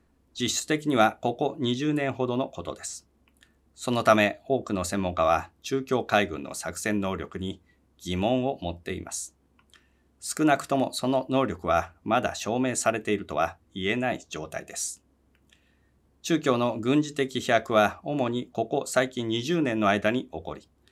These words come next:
四五カ国が重要な役割を果たしました。海軍において中共に最も重要な支援を提供した国はウクライナです。中共の新華社の報道によると、ウクライナがなければ、現代化された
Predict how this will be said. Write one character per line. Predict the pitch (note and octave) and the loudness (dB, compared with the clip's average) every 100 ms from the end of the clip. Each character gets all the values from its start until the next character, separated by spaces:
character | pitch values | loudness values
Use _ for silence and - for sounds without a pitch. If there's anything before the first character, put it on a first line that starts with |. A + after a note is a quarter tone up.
| _ _ _ - | _ _ _ -10
四 | - A#2+ | -4 2
五 | B2+ | 2
カ | C3 A#2 | 4 2
国 | A2 - G2+ | 0 -4 4
が | A2 - - | 4 4 0
重 | G#2 G#2+ | -2 0
要 | G2+ F#2 | 2 2
な | F2 | 2
役 | E2+ E2 F#2 | 2 2 0
割 | E2+ | 0
を | G#2+ | 0
果 | - | -2
た | E2+ | -4
し | - | -4
ま | - | -6
し | - | -10
た。 | - - _ _ _ - - _ _ _ | -14 -20 _ _ _ -20 -20 _ _ _
海 | C3 B2 | 4 6
軍 | A#2 | 4
に | G#2+ | 2
お | G#2 | 2
い | |
て | F#2+ G#2 | 4 2
中 | G2 C#3+ B2+ | 2 0 0
共 | A2+ | 2
に | G#2 | 2
最 | G#2 A2+ - E3+ | 2 0 -2 0
も | A2 | 0
重 | F2 F2+ | -2 -2
要 | E2+ | -2
な | E2+ E2+ - | 0 0 -2
支 | - B2 | -4 -2
援 | F#2+ | -2
を | |
提 | F2 G#2 G#2 | -2 -4 -2
供 | G#2 | -2
し | - | -2
た | F2+ | -4
国 | F2+ F2 | -4 -4
は | D#2+ E2 - _ | -2 -2 -6 _
ウ | B2+ | -6
ク | A#2 | 0
ラ | C#3 A#2+ | 2 2
イ | |
ナ | - | 0
で | - | -10
す。 | - - - _ _ - _ _ _ - | -8 -8 -10 _ _ -20 _ _ _ -6
中 | D#3 C#3 | -2 0
共 | B2 A2 | 2 2
の | A2+ | 2
新 | A2 D3 D3 | 0 -2 0
華 | C#3+ | 0
社 | - E2+ | 0 -4
の | |
報 | - F#2 | -6 -6
道 | F2+ | -6
に | F2 | -4
よ | D#2+ | -6
る | - | -8
と、 | D#2+ D2+ - - | -8 -8 -12 -10
ウ | A#2 | -8
ク | A2 | -2
ラ | D#3+ D3+ | 0 0
イ | |
ナ | A#2 F2 | 0 0
が | |
な | D#2+ E2+ | 0 -2
け | - | -4
れ | D2+ | -6
ば、 | D#2 E2 - _ _ _ _ - | -4 -4 -8 _ _ _ _ 0
現 | A#2+ A2+ | 2 6
代 | A2 | 4
化 | G#2+ | 4
さ | - G2+ | 2 0
れ | F#2+ | 4
た | G#2 G2 | 4 4